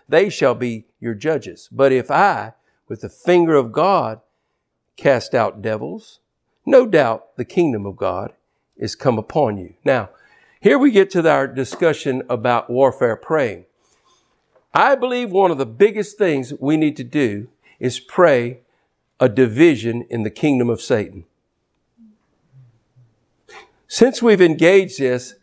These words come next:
uh, one of my favorite things, one of the greatest principalities and powers, to, is such easy low-hanging fruit, is the Democrat Party of the United States of America. They are an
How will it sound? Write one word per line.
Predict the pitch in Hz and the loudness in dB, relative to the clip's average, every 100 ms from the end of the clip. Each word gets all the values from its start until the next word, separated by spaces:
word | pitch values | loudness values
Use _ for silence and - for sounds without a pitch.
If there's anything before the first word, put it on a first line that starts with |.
| _ - - | _ -4 -2
uh, | |
one | 143 139 185 | 0 2 2
of | 170 | 4
my | 151 | 0
favorite | 131 185 196 175 - _ _ _ - _ - 165 | 2 2 2 0 -6 _ _ _ -20 _ -20 -2
things, | 160 151 113 | 2 2 0
one | 131 147 | 2 2
of | 127 | 0
the | 123 | -2
greatest | 123 156 175 160 - - - | 4 4 4 0 -4 -18 -2
principalities | 175 151 147 151 151 147 143 120 | 0 0 -4 0 0 0 -4 -4
and | 120 | -6
powers, | - 143 143 127 113 | -2 0 2 0 -4
to, | - | -8
is | 92 104 143 - | -8 -6 -8 -6
such | - 180 180 | -2 -2 -2
easy | 160 160 131 135 | -6 -4 -2 2
low-hanging | 135 127 135 127 117 | 4 4 0 -2 -6
fruit, | - 151 - | -4 -4 -4
is | 120 113 | -6 -6
the | 113 | -2
Democrat | 147 139 - 139 135 - | 0 0 -2 -2 -2 -2
Party | 139 135 123 | 0 0 0
of | 113 | -6
the | 117 | -6
United | 123 123 - | -6 -6 -8
States | - 123 110 | -8 -8 -10
of | 107 | -12
America. | 117 139 117 - - _ _ _ _ _ _ _ _ _ _ _ 165 _ _ _ _ - | -8 -8 -8 -12 -20 _ _ _ _ _ _ _ _ _ _ _ -20 _ _ _ _ 0
They | 139 170 | 6 6
are | 160 | 6
an | 139 | 2